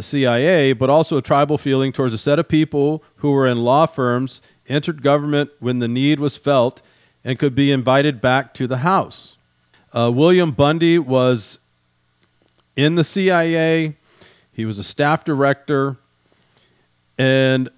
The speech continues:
according to several articles, he was setting goals, uh, national goals, that were basically rigging elections. According to this, it says,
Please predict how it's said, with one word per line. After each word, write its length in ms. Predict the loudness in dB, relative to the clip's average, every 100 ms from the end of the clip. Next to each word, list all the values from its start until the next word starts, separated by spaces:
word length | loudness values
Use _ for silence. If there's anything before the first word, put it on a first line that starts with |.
| _ _ _ _ -16
according 440 | -4 0 2 0
to 360 | 0 0 0 -4 -6
several 320 | -2 0 2
articles, 500 | 0 0 0 0 0
he 140 | 0
was 180 | 2 0
setting 640 | 0 0 2 2 0 -2
goals, 680 | 0 0 2 0 -2 -6 -16 _ -6
uh, 180 | 0 0
national 500 | 2 0 0 -2 -4
goals, 600 | 0 0 -2 -6 -12 -20 _ _ _ _ _ _ _ -4
that 200 | 0 2
were 140 | 2 2
basically 920 | 4 4 0 -6 -2 2 2 2 -2
rigging 420 | -2 0 0 0
elections. 720 | 0 2 0 -4 -12 -14 -20
According 340 | -4 0 0 2
to 60 |
this, 200 | 2 0
it 60 | -4
says, 500 | -4 -2 -2 -4 -10